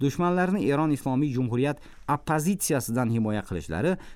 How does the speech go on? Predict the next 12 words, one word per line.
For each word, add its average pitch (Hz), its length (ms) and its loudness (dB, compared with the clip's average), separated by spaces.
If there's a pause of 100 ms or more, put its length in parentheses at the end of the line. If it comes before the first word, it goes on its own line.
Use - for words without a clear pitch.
(100)
xalqaro 127 360 0
sathda 135 340 -2
Eronni 123 480 0
izolyatsiyaga 123 720 0
olish 104 320 -2
kabi 151 300 -2 (180)
sa'y 98 320 -4
harakatlar 151 560 -2
Eron 113 320 0
Islom 113 240 -2
Jumhuriyatiga 98 560 -2
qarshi 90 420 -2